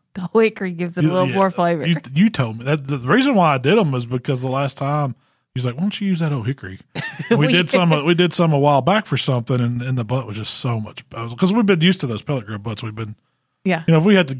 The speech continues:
Speaker 2: take somebody something, or we're just, you know, cooking something to give to a family member or something, we'll throw 'em some butts on the pellet grill, and, and instead of doing the old hickory, 'cause, well, it, pellet grill is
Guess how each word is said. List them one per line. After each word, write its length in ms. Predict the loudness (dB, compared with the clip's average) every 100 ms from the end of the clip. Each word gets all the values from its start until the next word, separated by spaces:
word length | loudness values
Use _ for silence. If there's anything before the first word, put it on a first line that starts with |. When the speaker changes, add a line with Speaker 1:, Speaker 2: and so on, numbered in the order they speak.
| -6
Speaker 2:
take 220 | -4 -2
somebody 380 | -2 -2 0 0
something, 560 | 0 0 0 0 2 2
or 120 | 0
we're 120 | -2 -4
just, 200 | -4 -4 -4
you 80 |
know, 200 | -2 -2 -6 _ _ _ _ _ _ -2
cooking 240 | 0 2
something 260 | 0 0 -2
to 60 | -2
give 140 | -2
to 60 | 0
a 40 |
family 360 | -2 0 2 2
member 260 | 0 0
or 60 | -2
something, 280 | 0 0 2
we'll 120 | 0
throw 180 | 0 -2
'em 80 |
some 160 | -2 -2
butts 260 | -2 -2 -2
on 120 | -2
the 60 | 0
pellet 260 | 2 0
grill, 220 | -2 -4
and, 140 | -4 -6 _ _ -10
and 260 | -10 -10 -14 _
instead 240 | -2 2 2
of 100 | 2
doing 220 | 2 2
the 120 | 0
old 100 | 2
hickory, 220 | 2 2
'cause, 220 | 2 0 0 -4
well, 160 | -2 0
it, 200 | -2 0
pellet 200 | 2 2
grill 280 | 0 2
is 100 | 0